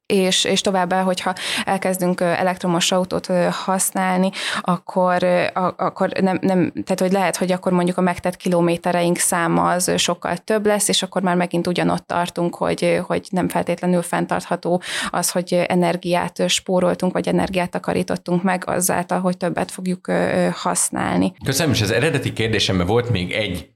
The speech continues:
Speaker 2: félkérdés, amire nem tértünk ki, hogy amikor az emberek küzdenek valamiért, akkor nagyon sokszor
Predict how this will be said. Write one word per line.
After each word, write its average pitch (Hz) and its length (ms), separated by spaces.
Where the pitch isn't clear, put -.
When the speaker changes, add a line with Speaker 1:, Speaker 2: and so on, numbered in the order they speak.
Speaker 2:
félkérdés, 110 680
amire 90 300
nem 95 180
tértünk 90 400
ki, 113 280
hogy 110 240
amikor 98 280
az 90 100
emberek 165 320
küzdenek 90 520
valamiért, 101 580
akkor 98 220
nagyon 107 240
sokszor 87 720